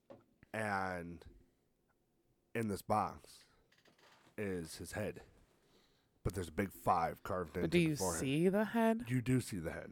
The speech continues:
Speaker 2: Oh, I thought you were gonna leave it like seven. Like,
Speaker 1: Well,
Speaker 2: you
Speaker 1: I
Speaker 2: don't really
Speaker 1: could, I
Speaker 2: see it.
Speaker 1: could, I could go back and change that. I could. There's a lot of things I could go back and change
Speaker 2: Yeah.
Speaker 1: on this.
Speaker 2: This is just a rough draft.
Speaker 1: Right. And so now he knows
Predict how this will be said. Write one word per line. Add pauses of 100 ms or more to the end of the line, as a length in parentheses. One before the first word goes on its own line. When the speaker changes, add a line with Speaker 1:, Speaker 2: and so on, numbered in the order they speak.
Speaker 2:
Oh, (260)
I
thought
you
were
gonna
leave
it
like
seven.
Like,
Speaker 1:
Well,
Speaker 2:
you
Speaker 1:
I
Speaker 2:
don't
really
Speaker 1:
could,
I
Speaker 2:
see
it.
Speaker 1:
could,
I
could
go
back
and
change
that.
I
could.
There's
a
lot
of
things
I
could
go
back
and
change
Speaker 2:
Yeah.
Speaker 1:
on
this. (200)
Speaker 2:
This
is
just
a
rough
draft. (120)
Speaker 1:
Right. (300)
And
so
now
he
knows